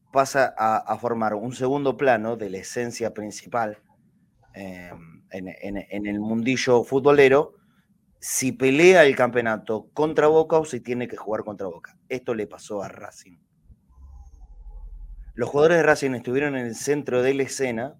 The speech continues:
durante tres días aproximadamente, después de perder el campeonato, porque lo perdieron contra Boca. Cuando los jugadores de Racing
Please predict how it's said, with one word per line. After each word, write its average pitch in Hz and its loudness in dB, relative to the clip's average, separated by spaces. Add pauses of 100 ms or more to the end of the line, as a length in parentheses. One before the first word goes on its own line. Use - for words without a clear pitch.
durante 98 -8 (540)
tres 123 -2
días 117 -4
aproximadamente, 117 -4 (380)
después 113 -6
de 113 -2
perder 113 -4 (420)
el 101 -10
campeonato, 120 0 (160)
porque 104 -10
lo 101 -8
perdieron 123 -4
contra 107 -10
Boca. 92 -16 (2000)
Cuando 135 2
los 139 2
jugadores 190 4
de 143 2
Racing 127 -6